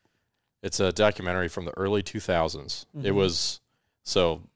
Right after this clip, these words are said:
Speaker 1: the reason I watched it was because I'm reading a book,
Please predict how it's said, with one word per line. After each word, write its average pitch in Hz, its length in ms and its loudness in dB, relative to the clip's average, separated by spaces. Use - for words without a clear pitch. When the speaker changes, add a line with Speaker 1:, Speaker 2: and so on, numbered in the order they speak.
Speaker 1:
the 98 100 -2
reason 98 280 2
I 87 100 2
watched 82 360 2
it 85 120 -4
was 80 160 -6
because 85 280 -4
I'm 80 140 -8
reading 80 460 -8
a 82 60 -12
book, 82 420 -6